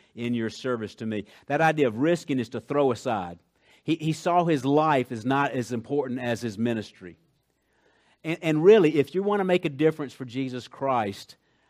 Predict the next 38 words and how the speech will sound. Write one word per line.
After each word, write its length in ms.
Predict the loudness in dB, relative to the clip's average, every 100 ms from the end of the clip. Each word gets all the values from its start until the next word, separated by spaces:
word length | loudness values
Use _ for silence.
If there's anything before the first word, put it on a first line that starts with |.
| _
I, 140 | -12 -10
I, 120 | -12 -14
that's 380 | -10 -8 -6
not 180 | -4 -4
necessarily 340 | -4 -4 -6 -6
a 20 |
suggestion 520 | -12 -6 -2 -2 -4
you 120 | -6
risk 340 | -2 -2 -2 -8
your 140 | -4
life, 360 | 0 0 0 -4
but 180 | -8 -6
you, 200 | -6 -8
you, 320 | -8 -4 -4 -4
you 320 | -6 -2 -2
should 420 | -2 -6 -4 -4 -4
risk 680 | 4 6 6 4 -10 -20 -20 _ _ _ _ _ _ _ _ -8
wealth, 540 | 2 4 2 -2 -20 _ _ _ _ _ _ -16
reputation, 960 | -6 -4 -4 -6 -4 -4 -4 -8 -18 -20 _ _ _ _ _ _
comfort, 500 | -4 -2 -2 -6 -12 _ _ _ _ _ -12
convenience. 840 | -8 -4 -2 -2 -6 -12 -20 -20 _ _
There 140 | -4
are 140 | -2 -2
plenty 400 | -4 -4 0 0
of 100 | 0
things 300 | -4 -4 -6
that 100 | -6
the 80 | -4
Lord 300 | -2 -2 -4
has 100 | -4
allowed 380 | -2 -2 -2
us 140 | -4 -6
to 80 | -6
be 100 | -6
able 80 |
to 80 | -4
risk 240 | -4 -6 -8 _ _
that 220 | 0 0